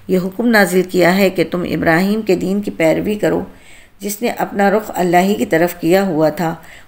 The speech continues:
और वो उन लोगों में से नहीं थे जो अल्लाह के साथ शिरक करते थ-, हैं। सनीचर के दिन के अहकाम तो उन लोगों पर लाजिम किए गए थे जिन्होंने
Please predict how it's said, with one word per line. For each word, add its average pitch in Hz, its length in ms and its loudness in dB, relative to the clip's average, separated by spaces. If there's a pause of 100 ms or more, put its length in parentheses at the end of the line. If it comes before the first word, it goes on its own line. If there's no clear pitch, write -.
और 175 120 0
वो 208 220 0
उन 220 300 -6
लोगों 180 340 2
में 190 180 0
से 214 200 -4
नहीं 190 340 -2
थे 202 180 2
जो 175 160 2
अल्लाह 165 320 2
के 196 140 -2
साथ 156 340 -2
शिरक 196 340 0
करते 165 420 0
थ-, - 220 -16
हैं। 156 280 -6 (1040)
सनीचर 233 480 0
के 277 160 2
दिन 214 220 0
के 220 120 2
अहकाम 190 600 2
तो 196 140 2
उन 190 160 2
लोगों 190 280 4
पर 180 160 2
लाजिम 170 440 0
किए 180 240 2
गए 180 220 4
थे 202 220 2
जिन्होंने 190 480 0